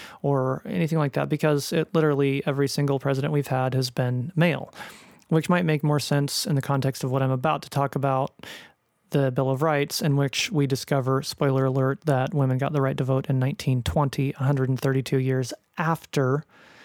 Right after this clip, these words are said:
some very important documents were written, guaranteeing all,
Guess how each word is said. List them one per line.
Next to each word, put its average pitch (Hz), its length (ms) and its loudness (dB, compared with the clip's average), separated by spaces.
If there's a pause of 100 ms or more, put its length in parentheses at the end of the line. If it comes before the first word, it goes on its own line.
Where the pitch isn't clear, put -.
(200)
some - 200 -2
very 139 220 2
important 135 320 -2
documents 131 460 -2
were 139 100 0
written, 139 300 0
guaranteeing 143 840 0
all, 131 460 0